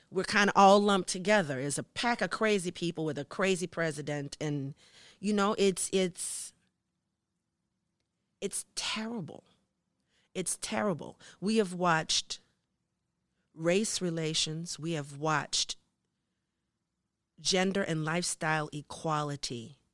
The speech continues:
The, the strides forward that it made, we've watched it go back five hundred steps. We have watched the way that Black people are treated in America go back to shortly after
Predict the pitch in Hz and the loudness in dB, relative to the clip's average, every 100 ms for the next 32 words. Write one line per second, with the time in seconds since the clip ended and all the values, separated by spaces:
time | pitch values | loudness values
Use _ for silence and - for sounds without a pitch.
0 | _ _ _ _ _ _ _ 160 170 156 | _ _ _ _ _ _ _ -2 2 2
1 | - 160 156 - - - 175 190 214 208 | 0 -2 2 2 0 4 6 6 4 0
2 | - - - 208 208 190 143 127 143 135 | -6 -6 2 6 6 4 0 -2 -4 -2
3 | 147 151 135 131 151 143 135 165 170 - | -2 -2 -2 -2 -4 -4 -4 -2 -2 -4
4 | 143 147 135 143 151 143 - - - - | -4 -6 -8 -8 -4 -4 -6 -14 -10 -2
5 | 165 160 156 160 151 135 135 - - _ | 0 0 -2 -2 -2 -4 -8 -12 -20 _
6 | - _ _ _ - - - 180 - - | -20 _ _ _ -10 -8 0 0 0 -6
7 | - - - - - 175 202 180 156 175 | -6 -8 -16 -20 -8 -2 0 0 0 2
8 | 180 - - - 151 165 160 175 170 170 | 2 2 -2 -2 -4 -2 2 2 2 0
9 | 190 - _ _ _ - 151 160 156 151 | -4 -12 _ _ _ -14 -2 0 0 0
10 | 165 196 - 208 175 156 143 - 208 185 | -2 -2 -4 -6 -4 -4 -2 -2 -2 -2
11 | 160 151 143 143 139 131 131 131 139 _ | -2 -4 -4 -4 -4 -6 -8 -10 -12 _
12 | _ _ 160 170 170 151 170 160 165 - | _ _ -8 0 2 2 2 2 0 -10
13 | - - 190 165 160 - - 214 214 - | -8 -2 0 -2 -2 0 2 2 0 -2
14 | 165 165 165 170 170 - 160 143 139 | -6 -4 -2 -2 -2 -4 -2 -2 -6